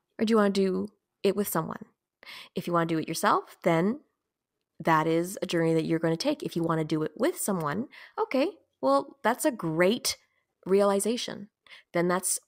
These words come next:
the next step is to find someone, to find someone you trust, whether that's at your bank branch, whether it's just, you know, asking friends and family for referrals, for a, an advisor who will work with you, a coach who will work with you, or maybe it's, if you don't wanna work with a person, maybe you just wanna do it totally online,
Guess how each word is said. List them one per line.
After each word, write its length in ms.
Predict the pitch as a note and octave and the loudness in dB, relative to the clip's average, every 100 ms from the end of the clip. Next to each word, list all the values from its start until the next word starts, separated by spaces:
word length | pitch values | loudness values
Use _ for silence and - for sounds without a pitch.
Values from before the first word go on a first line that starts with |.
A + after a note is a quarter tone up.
| - | -6
the 100 | F#3+ | 0
next 220 | G3 G3 - | 2 2 0
step 240 | G#3 G#3 | 0 2
is 200 | A3 A#3 | -2 -2
to 80 | - | -6
find 340 | - G#3 D4+ F4+ | -2 -2 0 0
someone, 400 | D#3+ - - F#3+ | -2 -2 -6 -6
to 60 | |
find 220 | - F3 E3+ | -4 -4 -4
someone 200 | F3 F3 | -4 -4
you 80 | |
trust, 360 | F3 E3 D#3+ - | -2 0 0 -2
whether 160 | E3 E3 | -8 -8
that's 160 | - | -10
at 120 | E3 | -10
your 80 | D#3 | -10
bank 360 | - F3+ A3 G#3+ | -2 0 0 2
branch, 300 | A3+ A3+ - | 0 0 -2
whether 160 | - | -6
it's 140 | - - | -6 -6
just, 200 | E3+ - - - - - | -8 -8 -14 -16 -16 -12
you 80 | - | -10
know, 80 | - | -4
asking 340 | E3 D#3+ - E3 | -4 -2 -4 -2
friends 180 | D#3+ D#3+ | -2 -2
and 100 | D#3 | -4
family 300 | F#3 G3+ G3 | -2 0 -2
for 260 | - C#3+ | -2 -6
referrals, 560 | E3 C4 B3+ B3+ B3+ A#3 | -2 2 4 4 0 -4
for 280 | - D3 D#3+ | -6 -6 -6
a, 160 | - - | -8 -10
an 300 | D#3 D#3+ D#3 | -8 -4 0
advisor 460 | F#3+ A3 A#3 B3 | 2 2 2 2
who 80 | G3 | 0
will 140 | D#3+ | -2
work 220 | F3+ A#3 - | 0 -2 -2
with 120 | A#3 | -4
you, 80 | G#3+ | -4
a 60 | |
coach 460 | - - A3 B3 - | -8 -2 0 0 -2
who 80 | C4 | -2
will 140 | B3 | 0
work 240 | B3 B3 B3+ | 0 -2 -4
with 140 | B3 | -4
you, 240 | B3+ C4 - - - - - | -4 -4 -6 -14 -16 -4 2
or 140 | F#3 | 4
maybe 320 | F#3+ G#3 A#3 | 4 2 2
it's, 280 | A3+ - - _ | 0 -4 -10 _
if 160 | F#3+ F#3 | -4 2
you 60 | E3 | 2
don't 140 | D#3 | 4
wanna 160 | F#3+ G3 | 2 0
work 160 | G#3 | 0
with 100 | G3 | -2
a 20 | |
person, 460 | - C#3 F3 C#3 F#3 F3 | -6 -4 -4 -4 -4 -2
maybe 160 | E3 | 0
you 40 | E3 | 0
just 140 | - | -2
wanna 120 | D#3+ | -4
do 80 | D#3 | -4
it 60 | C#3 | -2
totally 300 | E3 E3 E3 | 2 4 2
online, 420 | D3+ C#3+ D3+ B3 | 0 -2 -2 -2